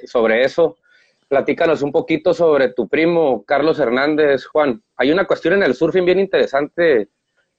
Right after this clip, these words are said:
que es lo de la familia, ¿no? Este, hay, por ejemplo, dinastías de, de,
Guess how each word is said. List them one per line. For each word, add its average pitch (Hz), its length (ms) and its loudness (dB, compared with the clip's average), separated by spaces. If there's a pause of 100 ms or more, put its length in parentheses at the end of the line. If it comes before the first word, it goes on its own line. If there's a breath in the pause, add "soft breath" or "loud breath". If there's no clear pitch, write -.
que 127 140 2
es 135 60 2
lo 175 140 2
de 160 60 2
la 143 120 0
familia, 139 520 0
¿no? 165 280 -2 (100)
Este, 110 880 -2 (760)
hay, 127 340 0
por 151 120 0
ejemplo, 143 320 0
dinastías 147 680 0
de, 113 320 2
de, 107 500 0